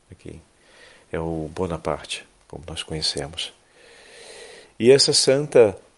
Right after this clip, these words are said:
intercedeu intensamente por ele,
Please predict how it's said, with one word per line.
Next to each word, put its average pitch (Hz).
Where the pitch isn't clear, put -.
intercedeu 117
intensamente 104
por 95
ele, 104